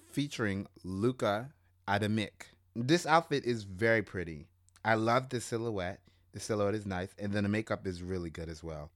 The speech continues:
And I do love that the shoes kinda connect to the pant. Like, it's not like a full bodysuit like the last one. Like, the full bodysuit is cute, but I do like that it's, the shoe is disconnected because it shows that little disconnect. The one thing I do not like about this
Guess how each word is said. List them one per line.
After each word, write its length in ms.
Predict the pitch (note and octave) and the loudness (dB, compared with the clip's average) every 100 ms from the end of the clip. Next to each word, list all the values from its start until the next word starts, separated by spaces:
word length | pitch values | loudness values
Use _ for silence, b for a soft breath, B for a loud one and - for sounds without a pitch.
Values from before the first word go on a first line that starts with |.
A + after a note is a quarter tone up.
| G2+ | -4
And 320 | G2+ G2+ G2 | 0 0 0
I 120 | G#2+ | -2
do 220 | G#2 C#3 | 0 2
love 240 | C#3 A#2+ A2+ | 4 2 2
that 140 | A2 | -2
the 100 | A2 | -2
shoes 420 | - A2 G#2+ A2 | -2 0 0 0
kinda 280 | - G#2+ G2+ | -2 -2 -2
connect 400 | - G#2 G2+ - | -2 -4 -4 -6
to 80 | G2 | -8
the 100 | F#2+ | -8
pant. 360 | - G2+ G#2+ - | -6 -4 -6 -6
Like, 240 | G#2 F#2+ | -8 -6
it's 180 | G2 G2 | -6 -4
not 220 | G2+ F#2+ | -2 -2
like 220 | F#2+ F2+ F#2 | -4 -6 -6
a 180 | F2 | -8
full 220 | D#2+ - F#2+ | -6 -6 -2
bodysuit 380 | F#2+ G2 A2 | 0 -2 -2
like 140 | F#2 F2+ | -4 -4
the 100 | F2 | -6
last 260 | F#2 G2+ | -4 -6
one. 160 | B2 B2 B B B | -6 -8 B B B
Like, 180 | B2+ B2 | -2 4
the 120 | C3+ | 2
full 200 | B2+ F3 | 2 4
bodysuit 400 | D#3+ B2+ A#2 A2+ | 8 6 6 0
is 100 | F#2+ | -2
cute, 340 | - G2 E2 b b - | -4 -6 -6 b b 2
but 120 | G#2+ | 4
I 100 | G#2+ | 4
do 280 | G#2 B2+ B2+ | 4 2 2
like 300 | G#2 G2+ - | 2 2 0
that 320 | G2 F#2 - b b - | 0 0 -2 b b -2
it's, 300 | G#2 F#2+ - - | 0 -2 -8 -8
the 100 | G2+ | -4
shoe 200 | - G#2 | 0 0
is 120 | F2+ | 0
disconnected 640 | E2 F2 - F2 D#2+ - D2 | -4 -6 -4 -6 -6 -10 -12
because 260 | D#2+ F2+ | -8 -6
it 160 | F2+ - | -6 -6
shows 300 | - F2 D#2+ | -4 -4 -6
that 140 | E2+ | -8
little 160 | F2 D#2+ | -8 -8
disconnect. 540 | E2+ - - D#2 C#2+ | -10 -12 -10 -10 -4
The 80 | G2+ | -4
one 260 | G2 A2+ D3 | 2 2 2
thing 260 | - B2 | 0 0
I 200 | G#2 G#2 | 0 -2
do 260 | F#2+ F2+ G2+ | -2 -2 0
not 340 | G2 F#2+ F#2+ | 2 0 -2
like 280 | F#2+ F#2+ - - | -2 -4 -4 -10
about 460 | F#2 F2 F#2+ G2 - | -8 -2 -2 -2 -2
this 240 | B2 B2+ | -4 -4